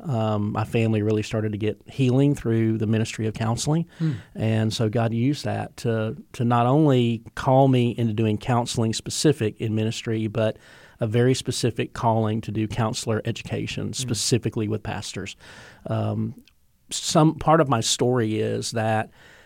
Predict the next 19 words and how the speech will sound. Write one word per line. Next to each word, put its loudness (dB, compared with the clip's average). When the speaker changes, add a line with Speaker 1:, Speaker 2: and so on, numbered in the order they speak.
Speaker 1:
uh, -2
I 2
got 0
some 2
really, 2
really 2
bad 0
advice -2
from 2
a -2
Speaker 2:
Hmm. 0
Speaker 1:
pastor, 0
uh, -2
following 4
the 2
death 2
of -4
my 0
brother. 2